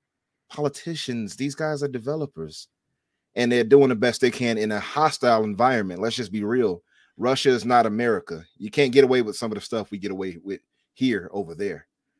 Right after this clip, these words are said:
And if they voice their thoughts seriously, and I'm sure they wanna say it, you know things can happen to their families. Things can happen to them, you know. Even if they're not there, things can definitely happen to their family.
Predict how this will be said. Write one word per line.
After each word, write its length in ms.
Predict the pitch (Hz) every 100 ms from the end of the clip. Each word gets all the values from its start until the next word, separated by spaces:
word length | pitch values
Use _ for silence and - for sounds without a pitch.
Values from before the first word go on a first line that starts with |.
| _ _ -
And 180 | 107 104
if 100 | -
they 140 | 131
voice 400 | 123 110 135 123
their 220 | - 120
thoughts 380 | - 123 127 -
seriously, 580 | - 131 135 147 - 175
and 60 | 127
I'm 80 |
sure 160 | 113 143
they 100 | 135
wanna 260 | 135 175 -
say 180 | - -
it, 140 | - _ _ _ _ _ -
you 140 | 131
know 320 | 156 170 131 _ _
things 260 | - 139 127
can 120 | 123
happen 320 | 123 170 135 107
to 120 | 110
their 140 | 104
families. 460 | 92 151 151 95 90
Things 280 | 123 123 -
can 120 | 113
happen 300 | 117 107 101
to 120 | 104
them, 300 | 101 123 101
you 100 | 98
know. 200 | 98 98 _ _ _ _ -
Even 220 | 131 123
if 140 | 117 -
they're 120 | 127
not 200 | 117 -
there, 140 | 139
things 260 | 117 110 98
can 100 | 104
definitely 400 | 107 107 104 95
happen 240 | 95 87
to 100 | 98
their 100 | 95
family. 500 | 87 120 113 80 82